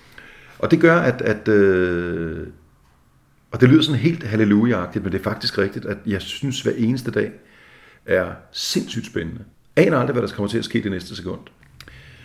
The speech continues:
For hver ny ting, der starter i min dag, øhm, der er jeg fuldstændig åben. Aner ikke, hvor jeg skal hen.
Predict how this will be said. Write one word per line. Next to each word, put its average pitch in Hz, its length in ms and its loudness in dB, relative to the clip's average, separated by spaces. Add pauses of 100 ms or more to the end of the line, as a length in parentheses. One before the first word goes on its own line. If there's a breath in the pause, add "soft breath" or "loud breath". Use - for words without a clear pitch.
(140 loud breath)
For - 100 0
hver 139 160 6
ny 135 140 0
ting, - 240 -2
der 123 60 -8
starter 107 360 -2
i 101 80 -4
min 95 120 -6
dag, 90 220 -4 (600 loud breath)
øhm, 82 640 -2 (380)
der 120 60 2
er 127 40 4
jeg 127 80 0
fuldstændig 104 360 -2
åben. 87 280 -4 (420)
Aner 151 180 0
ikke, 120 80 -2
hvor 110 80 -2
jeg 98 80 -4
skal 87 120 -8
hen. 85 120 -6